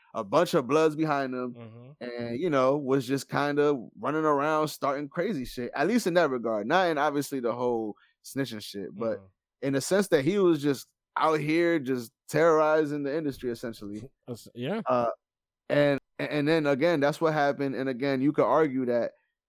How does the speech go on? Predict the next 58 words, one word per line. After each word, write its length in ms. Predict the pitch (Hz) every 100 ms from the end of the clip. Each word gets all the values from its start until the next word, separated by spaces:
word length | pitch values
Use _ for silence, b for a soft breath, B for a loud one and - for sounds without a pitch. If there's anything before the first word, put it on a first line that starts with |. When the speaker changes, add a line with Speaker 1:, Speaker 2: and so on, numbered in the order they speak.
| _ _ -
Speaker 1:
you 140 | 120 123
know, 340 | 117 113 113
Suge 420 | - - 160 165 135
is 140 | 123
the 80 | 123
one 160 | 131 131
who 100 | 117
put 200 | 147 -
the 80 |
battery, 400 | 113 135 147 139
he, 220 | 151 175 143
he, 120 | 196 -
Suge 340 | - 208 262
was 260 | 220 226 202
like 220 | 214 214
fucking 280 | - 214 208
Shotti. 480 | 202 208 254 220 - _ _ _ _ _ - - _ _
Speaker 2:
Yeah. 320 | 170 190 208 -
Speaker 1:
You 120 | 131 160
know, 120 | 165
in, 80 | 160
in 60 |
a 60 | 151
Speaker 2:
Mm-hmm. 40 | 165
Speaker 1:
lot 140 | 165 156
of 60 |
ways. 280 | 143 127 - b b b
He 120 | 160
put 200 | 170 190
the 80 | 190
Speaker 2:
Sh-, 40 |
Speaker 1:
battery 460 | 160 180 180 175 165
Speaker 2:
Suge 20 |
was 80 | 165
Speaker 1:
in 60 | 160
Speaker 2:
always 160 | 196
Speaker 1:
six 80 | 165
nine's 100 | 170 151
Speaker 2:
down 80 |
to 60 | 156
do 60 | 143
some 100 | 147
Speaker 1:
back. 80 |
Speaker 2:
dumb 160 | 147 143
shit. 360 | 143 131 - _ _ _ _ _ _ -
Speaker 1:
Exactly. 580 | 156 143 175 185 117 104
So 260 | - 135 123
Suge 440 | - 180 185 170
put 140 | 180 151
the 60 |
battery 440 | 139 151 147 143 135
in 100 | 120
Tupac's 440 | 151 127 131 120
back. 220 | 131 131
I'm 100 | 127
not 180 | 151 147
saying 280 | - 147 143
that 200 | 131